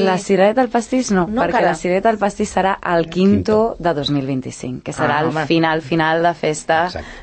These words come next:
Speaker 1: d'aquests, d'aquesta, d'aquest any de celebració.
Speaker 2: Però vols dir que serà un quinto especial?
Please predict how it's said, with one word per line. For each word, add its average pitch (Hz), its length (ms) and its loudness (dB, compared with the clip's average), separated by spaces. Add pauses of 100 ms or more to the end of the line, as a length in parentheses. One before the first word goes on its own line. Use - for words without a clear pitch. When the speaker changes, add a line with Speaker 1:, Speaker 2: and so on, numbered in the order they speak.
Speaker 1:
d'aquests, 143 680 -2
d'aquesta, 139 640 -2
d'aquest 139 240 -6
any 135 120 -6
de 139 80 -6
celebració. - 540 -10
Speaker 2:
Però 202 140 2
vols 214 160 -2
dir 240 80 -2
que 240 100 -4
serà 214 140 -2
un 202 80 -4
quinto 190 240 -4
especial? 202 560 -4